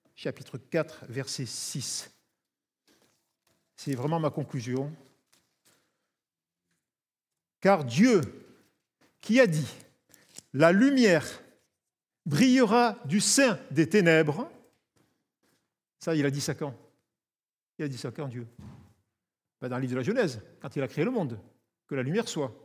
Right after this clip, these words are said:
L'apôtre Paul, il cite la Genèse, là. « Car Dieu, qui a dit, La lumière brillera du sein des ténèbres », au passage, donc, ça veut dire que pour l'apôtre Paul, la Genèse s'était inspirée et que la création s'était inspirée. Je passe, je,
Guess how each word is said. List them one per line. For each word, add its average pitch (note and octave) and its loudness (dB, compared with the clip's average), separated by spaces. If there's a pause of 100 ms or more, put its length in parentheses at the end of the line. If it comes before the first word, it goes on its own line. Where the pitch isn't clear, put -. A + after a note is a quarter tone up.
(160)
L'apôtre C3+ -8
Paul, G3 -2
il D#3 -2
cite G#3 -8
la C#3 -4
Genèse, D#3 -4
là. « A2 -8 (720)
Car F#3+ 2
Dieu, F#3+ 2 (360)
qui G3 -2
a G3+ 4
dit, G3 2
La E3+ 6
lumière F#3+ 2
brillera E3+ 0
du D3+ -2
sein D3 -2
des B2 -4
ténèbres », F#3 0 (260)
au E3 -8
passage, F3 0
donc, C#3 -4
ça D3+ -6
veut C#3+ -4
dire D3 -4
que - -8
pour F3 -4
l'apôtre D3+ -4
Paul, E3+ -4
la D3 0
Genèse D#3+ 0
s'était D#3 -2
inspirée D3+ -2
et D#3+ -4
que - -6
la C#3 0
création D3 -6
s'était A2+ -8
inspirée. C#3+ -8
Je A2+ -12
passe, - -10
je, D3+ -8